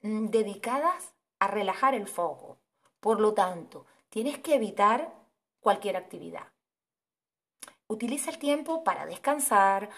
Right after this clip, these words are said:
para tomar un café, tomar una infusión, hacer estiramientos, que viene muy bien, respirar, eh, asomarte por la ventana, hablar con cualquier persona en tu casa o, o cualquier otra cosa que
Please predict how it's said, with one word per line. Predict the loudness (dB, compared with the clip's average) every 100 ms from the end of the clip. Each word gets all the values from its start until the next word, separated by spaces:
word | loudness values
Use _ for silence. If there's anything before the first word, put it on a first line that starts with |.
| -6
para | 2 4
tomar | 2 0 -2
un | 0
café, | 0 0 -2 -4 -4 -6 -10 -20 _
tomar | 0 0 0
una | -4
infusión, | -6 -4 -2 -2 -2 -2 -4 -10 -16 -6
hacer | 0 4 2
estiramientos, | 2 2 4 4 4 0 -2 -4 -4
que | -6
viene | -6 -4
muy | 0 2
bien, | 2 0 -4 -10 -16 -20 -20 _
respirar, | -20 -8 4 8 8 6 2 -6 -18 _ _ -4
eh, | -2 0
asomarte | -2 -2 -4 -6
por | -6 0
la | 2
ventana, | 2 2 4 4 4 0 -6 -10 -16 -16 -18 _ _
hablar | -8 -8 -2 0 0
con | -4 -2
cualquier | -2 -2 -4 2 2 0
persona | -4 -4 -6 -4
en | -6
tu | -8 2
casa | 4 4 2 -2 -2 -4 -14 -20 _ _
o, | -2 2 2 2 0 -4
o | -4
cualquier | -4 -2 -4
otra | 0 0
cosa | 2 2 2 -2 -4 -6
que | -8 -6 -2 -2 -4 -14